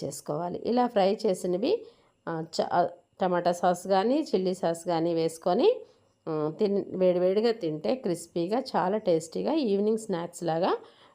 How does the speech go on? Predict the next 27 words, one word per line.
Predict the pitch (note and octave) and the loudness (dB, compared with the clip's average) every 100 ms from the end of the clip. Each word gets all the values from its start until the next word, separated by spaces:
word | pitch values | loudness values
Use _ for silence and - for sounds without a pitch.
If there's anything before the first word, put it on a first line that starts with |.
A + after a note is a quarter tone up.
| _ | _
టీతో | A#3 A3 G3 | -2 0 0
పాటు | F3+ F3+ A#3+ E4 - | 0 -4 -4 -6 -6
తినడానికి | - F#3+ F3+ F3 F3+ F4 | -4 0 0 0 -2 -2
బాగా | D4 F#3+ F#3 | 0 0 2
ఉపయోగపడతాయి. | F3+ D3 D#3 D#3 D3 - E3+ | 0 0 -2 0 -4 -2 -6
పిల్లలు | - F3+ E3 | -2 0 0
స్కూల్ | F3 - F3+ | -2 -2 0
నుంచి | F3 F3+ | 0 -2
వచ్చిన | E3+ - F3+ | -4 -4 -4
తర్వాత | F3 E3 D#3+ | 0 0 0
ఇవ్వచ్చు. | E3 D#3 D3+ D3 D#3+ - _ _ - | -4 -2 -4 -4 -10 -10 _ _ -4
బయట | G3+ G#3 G#3 | 0 0 0
ఫుడ్ | A3 G#3 | -2 2
అలవాటు | G3 F#3+ G3+ F#3+ F#3 | 4 4 2 2 -2
చేసి | F3+ F#3 | 0 -4
పిల్లల | F#3 F#3+ F3+ | -4 -2 0
ఆరోగ్యాన్ని, | F3 D#3+ F3 F3 F3 E3 E3 | 2 4 2 2 2 2 0
పెద్దవాళ్ళ | E3 D#3+ E3+ E3 | -2 -2 0 2
ఆరోగ్యాన్ని | E3 D#3 D#3+ E3 E3 | 2 0 -2 -4 -2
పాడు | D#3 D3+ - | -2 -2 -2
చేసుకునేదానికన్నా | D#3+ - D3+ D3 D#3 D#3+ D#3+ G3+ | -6 -4 -4 -2 -4 -4 -4 -2
ఇలా | D4+ G#3+ | -2 0
మన | A3 A3+ | 0 0
ఇంట్లో | F#3 F#3 A3+ A3+ | 0 0 -4 -4
చేసుకోవటం | F#3+ F3+ - F3 F3 | -4 -4 -6 -4 -2
వల్ల | D#3+ A#3 G#4+ - - _ - | 0 0 -2 -10 -20 _ -4
మనకి | F#3 F#3 D#4 B4+ | -2 0 0 0